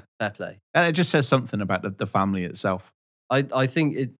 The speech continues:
Speaker 1: you know, they're the kind of guys you could put 'em on anything with two wheels and they'd be there or thereabouts.
Speaker 2: They'll do well.
Speaker 1: Yeah, yeah.
Speaker 2: So that's cool. So you got, kinda got that, um, link there. So when, when you do go over, you can possibly go out and ride with Todd in,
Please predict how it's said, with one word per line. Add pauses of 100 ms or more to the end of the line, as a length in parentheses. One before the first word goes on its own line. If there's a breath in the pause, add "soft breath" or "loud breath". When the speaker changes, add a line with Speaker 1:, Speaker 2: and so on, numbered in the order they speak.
(160)
Speaker 1:
you
know,
they're
the
kind
of
guys
you
could
put
'em
on
anything
with (400)
two
wheels
and (260)
they'd
be
there
or
thereabouts.
Speaker 2:
They'll
do
well.
Speaker 1:
Yeah, (300)
yeah.
Speaker 2:
So
that's
cool.
So
you
got,
kinda
got
that,
um,
link
there.
So
when,
when
you
do
go
over,
you
can (120)
possibly
go
out
and
ride
with
Todd
in,